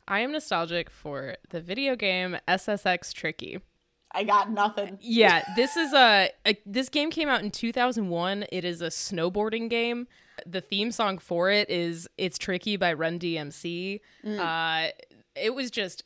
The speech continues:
Speaker 1: it, it was a heck of a game. I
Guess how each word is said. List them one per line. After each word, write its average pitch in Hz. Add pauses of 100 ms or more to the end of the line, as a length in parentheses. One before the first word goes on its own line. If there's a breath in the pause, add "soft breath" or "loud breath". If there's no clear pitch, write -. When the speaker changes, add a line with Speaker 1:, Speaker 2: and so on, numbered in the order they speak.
Speaker 1:
it, 196 (160)
it 202
was 190
a 165
heck 196
of 247
a 262
game. 160 (220)
I 165